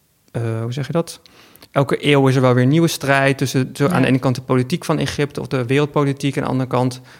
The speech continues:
Speaker 1: dit instituut, wat zoveel invloed heeft eigenlijk op de islamitische wereld.
Speaker 2: Mhm.
Speaker 1: Ehm, dus ja, voor hem ging dat ook,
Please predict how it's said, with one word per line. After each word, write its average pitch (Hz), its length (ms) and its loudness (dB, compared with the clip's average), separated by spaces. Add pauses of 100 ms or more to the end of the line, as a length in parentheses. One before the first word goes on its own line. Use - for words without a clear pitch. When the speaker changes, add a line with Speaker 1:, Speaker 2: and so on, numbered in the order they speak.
(160)
Speaker 1:
dit 135 220 0
instituut, - 640 -2
wat 131 160 -2
zoveel 123 680 0
invloed 147 340 0
heeft 127 280 -2
eigenlijk - 360 -8
op - 60 -18
de 151 60 -10
islamitische 120 520 -4
wereld. 151 580 -2 (240)
Speaker 2:
Mhm. 180 220 -2 (160)
Speaker 1:
Ehm, 127 680 -2 (300)
dus - 160 -6
ja, 131 160 4
voor 123 140 -4
hem 131 180 2
ging 135 160 0
dat 127 140 0
ook, - 320 -4